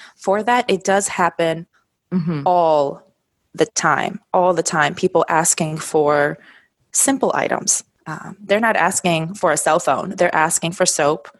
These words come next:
Speaker 1: pens, pencils, clothing, particularly outside of the main cities where there is the most need. Uh, a lot of women are requesting bras. Um, they will sometimes come up to you, um, at your home or leaving your home, and they'll ask if you're leaving anything.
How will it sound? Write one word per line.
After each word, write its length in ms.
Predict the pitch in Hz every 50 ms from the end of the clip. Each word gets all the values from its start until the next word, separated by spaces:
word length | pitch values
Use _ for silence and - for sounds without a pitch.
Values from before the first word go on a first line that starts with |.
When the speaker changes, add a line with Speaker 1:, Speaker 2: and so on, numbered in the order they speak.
| _ _
Speaker 1:
pens, 560 | - - 175 160 156 156 165 160 165 - - - _ _ _ _ _
pencils, 640 | - 180 160 160 - 180 160 151 151 160 156 - -
clothing, 600 | - - 160 151 156 156 151 147 147 156 156 151 - _ _ _ - - -
particularly 1080 | - 196 - - - 214 214 233 220 202 196 175 170 165 156 151 151 147 151 170 190 _ -
outside 420 | 170 170 170 - 175 156 156 165
of 80 | 156 -
the 60 | 156
main 220 | 151 151 147 151
cities 420 | 147 - 151 143 - 139 135 143 -
where 120 | 156 151
there 120 | 151 143
is 120 | 147 151 -
the 80 | 143
most 260 | 143 143 139 147 - 147
need. 380 | 147 147 151 175 175 208 - - - - - - _
Uh, 140 | 156 139 -
a 60 | - 160
lot 180 | 156 160 180
of 60 | 180
women 260 | 170 180 180 190 202 175
are 80 | 156
requesting 500 | 147 151 - - 151 156 - 156 147 143
bras. 600 | - 143 139 139 135 127 131 - - - - - - _ _
Um, 440 | 160 147 135 135 139 135 143 160 - _ _ _
they 180 | 185 180 180 170
will 380 | 156 165 160 156 151 147 - - - - - - -
sometimes 460 | - - 175 170 - 165 165 - -
come 200 | - - 165 165
up 140 | 156 - -
to 100 | - 175
you, 380 | 160 156 147 147 143 147 165 180 - _ _ _ _ _ -
um, 340 | 151 147 139 143 - 180 - _ -
at 140 | 175 170 170
your 120 | 165 156
home 460 | 151 170 151 147 143 147 143 143 147 -
or 100 | 160 156
leaving 340 | 147 147 156 156 160 160 151
your 120 | 151 151
home, 260 | 151 156 147 147 143
and 80 | 151 143
they'll 100 | 151 151 -
ask 240 | 151 151 - - 165
if 100 | - -
you're 100 | 156 139
leaving 280 | 151 156 151 156 147
anything. 460 | 147 143 147 147 - 151 139 143 170